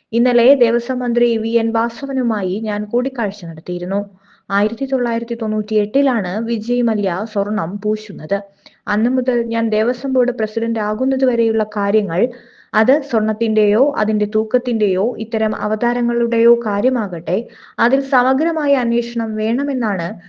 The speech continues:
കോടതിയിൽ ഞാൻ ആവശ്യപ്പെട്ടിരിക്കുന്നത്. ഇപ്പോൾ കൃത്യമായ മാനദണ്ഡങ്ങൾ പാലിച്ചുകൊണ്ടാണ് സ്വർണ്ണപ്പാളി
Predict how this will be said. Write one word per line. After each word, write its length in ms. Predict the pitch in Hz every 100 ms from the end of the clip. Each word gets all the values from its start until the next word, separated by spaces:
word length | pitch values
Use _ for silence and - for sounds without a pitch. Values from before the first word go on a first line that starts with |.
| _ _
കോടതിയിൽ 520 | 254 277 269 214 180 190 208
ഞാൻ 180 | 220
ആവശ്യപ്പെട്ടിരിക്കുന്നത്. 1040 | 226 233 240 - 226 165 175 170 175 175 190 190 - _ _ _ _
ഇപ്പോൾ 320 | 226 220 214 220 269
കൃത്യമായ 460 | 262 269 320 311 294 285 254
മാനദണ്ഡങ്ങൾ 640 | 233 262 269 269 262 262 262
പാലിച്ചുകൊണ്ടാണ് 840 | 226 220 254 - 294 262 233 196 170 233 -
സ്വർണ്ണപ്പാളി 720 | - 226 233 269 269 240 196